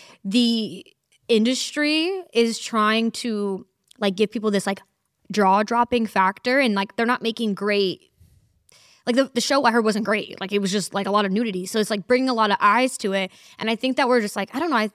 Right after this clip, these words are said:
I think women are just, again, not, like, being, I guess they are being objectified. And I don't think that, like,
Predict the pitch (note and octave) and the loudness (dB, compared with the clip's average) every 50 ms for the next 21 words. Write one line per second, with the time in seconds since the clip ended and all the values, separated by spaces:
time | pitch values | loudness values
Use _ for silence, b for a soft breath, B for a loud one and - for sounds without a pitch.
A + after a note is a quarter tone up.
0 | _ _ - A#3 - - D#4+ E4+ D4 A#3 A3+ B3+ C#4+ D4+ D4 C#4 B3+ A#3 G#3 A3 | _ _ -14 -12 -8 -6 -6 -6 -4 -2 0 0 0 0 0 0 -2 -2 -2 -4
1 | - - G3+ G3 G#3 G3+ G3 F#3+ G3+ C#4+ G4+ - - D#4+ D4 A3 B3 D#4 C#4+ - | -4 -4 -4 -2 -2 0 0 0 2 2 2 2 2 0 -2 -2 -2 -2 -2 -2
2 | - - A#3+ C#4 F4+ G4 F#4+ G4+ - A4 G#4 A4 A4 C#4+ C#4 B3 G#3+ G3 E3+ F#3 | -2 -2 0 0 2 2 2 2 2 4 4 4 4 4 2 0 0 -2 -2 -4
3 | F3+ - - F3+ F#3+ F#3 F#3+ G3 A3 A#3+ B3+ C4+ B3+ D4+ D4+ B3 - - - C#4 | -6 -6 -6 -4 -2 -2 -2 -2 -2 -2 -2 0 2 2 0 0 -2 -6 -4 -4
4 | C4+ B3 - C4+ E4+ - - A#3 A3 G#3+ G3+ - | -2 -2 0 -2 -2 -2 0 0 0 0 0 -4